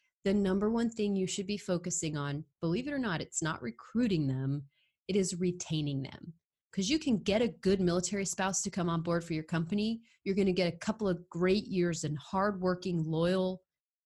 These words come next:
employee will result of it. It is good for business to hire a military spouse. But if you can't keep them on board when they have to move again, all that effort was for just a couple of years. And instead, you could have a great employee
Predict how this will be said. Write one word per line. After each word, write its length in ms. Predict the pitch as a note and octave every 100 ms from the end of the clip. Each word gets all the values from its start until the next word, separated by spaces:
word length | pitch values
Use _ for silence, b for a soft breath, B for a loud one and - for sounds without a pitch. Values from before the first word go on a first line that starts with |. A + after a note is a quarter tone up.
| _ -
employee 540 | E3 - F3 D3+ C#3+
will 200 | C#3+ C#3+
result 380 | D3 C#3 C3+ -
of 80 | B2
it. 120 | -
It 100 | F3+
is 220 | G3+ F3+ - -
good 300 | F#3 F3+ -
for 140 | G3+
business 540 | E3 D#3 D3 C3+ C3+ -
to 80 |
hire 340 | C#3+ D3 C#3 D#3
a 40 |
military 460 | E3 D3+ D3+ C#3 C3
spouse. 540 | - - - - - - _
But 260 | G#3+ D#3+ - _ _ _ _
if 160 | F#3+ F#3
you 100 | G#3+
can't 320 | - D4+ E4 -
keep 200 | C#4 C4
them 160 | A3+
on 160 | F#3+ F#3
board 400 | D#3+ D#3+ F#3 G3+
when 160 | E3+
they 100 | D#3+
have 220 | D#3+ E3+ E3
to 80 |
move 240 | D#3+ D3 D3+
again, 440 | E3 F#3 G3 G3+ - _ _ _
all 160 | F3 F3+
that 160 | F3+
effort 460 | D#3+ D#3 E3 - - _ _ _ _ D#3
was 220 | D#3 -
for 140 | E3
just 240 | D3+ C#3+ D3+
a 40 |
couple 300 | - B3+ E3+
of 100 | D#3
years. 400 | C#3 - - -
And 140 | F3 D#3+
instead, 600 | E3 - - C4 F#3+ F3
you 60 | F3+
could 160 | E3+
have 260 | D#3+ E3+ D#3+ -
a 80 |
great 500 | D#3+ E3+ G3 - - -
employee 680 | E3 E3+ D#3 D3+ D3+ F3+